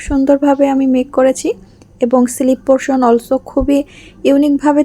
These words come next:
তৈরি করা হয়েছে লেস এবং এখানে ডোরি লুপস ব্যবহার করে। চলুন তবে কাজে ফিরে যাওয়া যাক। তো এখানে নেক পোর্শনের জন্য প্রথমে আমি একটি পেপার পেস্টিং মাঝখানতে ভাঁজ করে নিয়েছি,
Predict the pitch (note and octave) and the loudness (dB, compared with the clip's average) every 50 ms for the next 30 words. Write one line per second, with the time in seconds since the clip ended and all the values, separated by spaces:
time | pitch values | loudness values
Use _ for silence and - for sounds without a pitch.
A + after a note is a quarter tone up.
0 | - C#4+ C#4 C4+ C#4 - C4+ C4+ C4+ C#4 C#4+ C#4+ C#4+ C#4+ - D#4+ D4 B3+ A#3+ A#3+ | 2 2 2 2 0 0 0 0 0 2 2 0 0 0 0 0 0 2 2 2
1 | B3 B3+ C4 B3+ - - - - B3 A#3 B3 A#3+ A#3+ A#3 - A#3+ A#3 A#3+ A#3 A3 | 2 2 2 0 -4 -8 -4 -4 0 0 0 0 0 -2 -2 0 0 0 2 2
2 | A3+ A3 A3 A3 A3 A#3+ B3 B3 - - C4+ C4 B3+ B3+ C4+ C4+ C4 C4 - C#4 | 0 2 2 2 2 0 -2 -2 -2 -2 0 2 2 2 2 0 -2 0 -2 -2
3 | C#4+ F4 A4 - D4+ D4+ D4+ D#4+ E4+ F4 - F4+ D4 C4+ D4+ F4+ - - - - | -2 0 -2 2 2 4 4 4 2 0 2 0 0 2 0 -4 -4 -4 -2 0
4 | B3 A#3+ B3+ C4+ C4 - B3+ A#3 A#3+ A#3 A3 A3+ A3 G#3+ G#3+ G#3+ - B3 D#4+ G4+ | 0 2 2 0 0 0 0 2 2 2 2 2 0 2 0 0 0 -2 -4 -4
5 | - - - B3+ - C#4 C4+ - - F4 D#4 C4 D#4 E4 C4 B3 B3 B3 - - | -6 -2 -2 -2 0 0 -2 -2 -2 -2 0 0 2 2 2 2 2 0 0 -2
6 | C#4+ C#4 - D4 D4+ D4+ C#4 - D4+ D4 C#4+ B3 C4+ F4+ - C#4+ C4 B3+ - C4+ | -2 0 0 -2 -4 -4 -4 -2 -2 0 0 0 0 0 2 0 0 2 2 0
7 | C4+ C4+ C4 C4 C4 B3+ B3+ C4+ B3 B3+ A#3+ A#3 A#3+ A#3 A#3 - B3 B3 A#3+ - | 0 2 2 2 0 0 -2 -4 0 0 0 2 2 -4 -2 0 -2 -2 -2 -2
8 | - B3+ C4+ A#3+ A3 G#3+ - - A3+ A3 - A3+ A3 A3+ A#3 A#3 A#3 - - C4 | -4 -2 0 0 -2 -2 -4 -4 -4 -2 -2 -4 -6 -4 -8 -8 -8 -6 -4 -2
9 | B3+ C4 B3+ B3+ C4 C4+ C4+ - - | 0 0 0 0 0 -2 -4 -4 -4